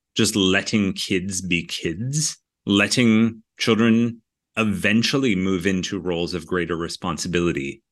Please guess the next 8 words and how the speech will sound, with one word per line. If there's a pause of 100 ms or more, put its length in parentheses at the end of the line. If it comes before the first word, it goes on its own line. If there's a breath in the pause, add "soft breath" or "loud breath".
(120)
But
from
day
one, (320)
maybe
they
don't
need